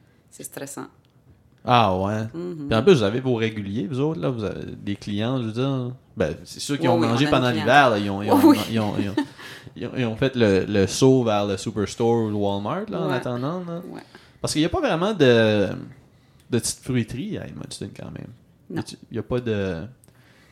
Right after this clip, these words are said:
Speaker 2: même que dans le centre-ville, c'est, c'était un gros problème à un moment donné quand que, quand ils ont fermé le
Speaker 1: Au Jardin de Serge.
Speaker 2: Oh, c'est quoi ça ?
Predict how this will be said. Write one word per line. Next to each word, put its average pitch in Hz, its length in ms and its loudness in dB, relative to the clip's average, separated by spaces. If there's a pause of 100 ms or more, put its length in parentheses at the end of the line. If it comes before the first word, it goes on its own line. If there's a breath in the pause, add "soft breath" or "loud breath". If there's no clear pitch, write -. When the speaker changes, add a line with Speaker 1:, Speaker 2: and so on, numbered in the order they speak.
Speaker 2:
même 135 120 -2
que 190 80 2
dans 127 140 2
le 107 40 0
centre-ville, 120 680 -2
c'est, - 240 -8
c'était - 160 -8
un 98 180 -2
gros 107 220 -2
problème 113 440 -4
à 113 40 -4
un 104 60 -4
moment 101 260 -4
donné 98 280 -4
quand 107 220 -6
que, 95 220 -6 (1000 soft breath)
quand 120 100 -6
ils 123 100 -4
ont 104 80 -6
fermé 110 440 -4
le 107 220 0 (1300)
Speaker 1:
Au 175 100 -12
Jardin 147 320 -12
de 147 60 -14
Serge. 202 480 -16 (800 loud breath)
Speaker 2:
Oh, 151 60 -8
c'est - 120 -10
quoi 160 160 -10
ça ? 165 180 -14